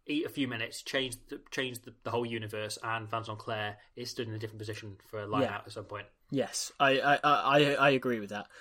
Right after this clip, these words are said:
Speaker 1: Like,
Speaker 2: Uh, as I say, I want
Speaker 1: <laughs>
Speaker 2: everything to
Speaker 1: just
Speaker 2: have changed.
Speaker 1: what I want to happen is I want Sam Warburton to step on a butterfly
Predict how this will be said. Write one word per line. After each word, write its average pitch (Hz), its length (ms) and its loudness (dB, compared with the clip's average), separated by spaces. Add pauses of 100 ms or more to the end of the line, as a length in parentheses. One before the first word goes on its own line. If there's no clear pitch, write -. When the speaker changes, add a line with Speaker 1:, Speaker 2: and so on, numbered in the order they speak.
(160)
Speaker 1:
Like, 131 120 2
Speaker 2:
Uh, 123 120 2
as 135 100 2
I 131 40 -2
say, 127 160 4
I 123 120 4
want 135 200 2
Speaker 1:
<laughs> - 0 -
Speaker 2:
everything 135 360 0
to - 60 -10
Speaker 1:
just - 240 6
Speaker 2:
have 117 100 -2
changed. - 340 -8
Speaker 1:
what 190 200 6
I 247 40 8
want 240 200 6
to 202 60 -2
happen 104 480 2
is 113 100 -6
I 120 80 2
want 117 380 -2
Sam 160 200 0
Warburton 135 300 -2
to - 80 -10
step 135 220 -2
on 120 60 -6
a 113 40 -6
butterfly 101 640 -2